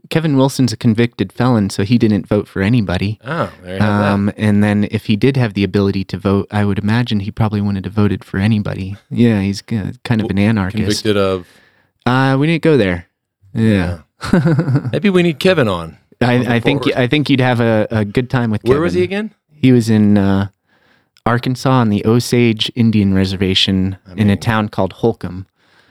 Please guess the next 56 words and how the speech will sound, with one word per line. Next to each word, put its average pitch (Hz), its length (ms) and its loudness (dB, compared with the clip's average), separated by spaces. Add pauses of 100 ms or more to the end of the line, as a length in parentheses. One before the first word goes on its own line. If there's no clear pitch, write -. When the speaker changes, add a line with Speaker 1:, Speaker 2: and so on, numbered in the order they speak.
(160)
Speaker 1:
Um, 95 440 0 (160)
yeah, 98 200 0
a 95 40 -2
really 101 220 2
cool 101 240 0
part 98 220 -2
of 90 60 -6
the 95 60 -6
country 95 380 -4
that 95 160 -4
I 98 80 0
didn't 95 240 0
even 95 220 -2
know 98 120 2
Speaker 2:
Hmm. 95 60 0
Speaker 1:
existed 95 480 -2
until 95 300 -2
this 98 180 -4
trip. 95 320 -4
And, 98 180 -6 (680)
uh, 95 280 2
old 107 320 4
oil 104 280 2
money 104 340 2
that's, 101 300 -4
uh, 98 360 0
Speaker 2:
The 101 80 -10
natural 104 420 -6
Speaker 1:
the, - 60 -2
Speaker 2:
state. - 400 -10
Speaker 1:
yeah. 123 400 4
Speaker 2:
All 123 140 0
the 131 80 0
license 123 340 -2
plates 110 280 0
in 101 100 -2
Arkansas, 95 600 -2
you 92 60 -8
know, 92 60 -8
it 85 80 -8
says 87 160 -6
Arkansas 98 400 0
at 98 80 -4
the - 80 -14
top, 104 300 -2
and 95 100 -4
then 92 240 -10
the - 60 -12
Speaker 1:
Yeah. 117 60 -8
Speaker 2:
bottom, 95 460 -2
it 78 200 -20
says 95 240 -2
the 95 80 -6
natural 101 400 -4
state. - 420 -14
People 110 120 2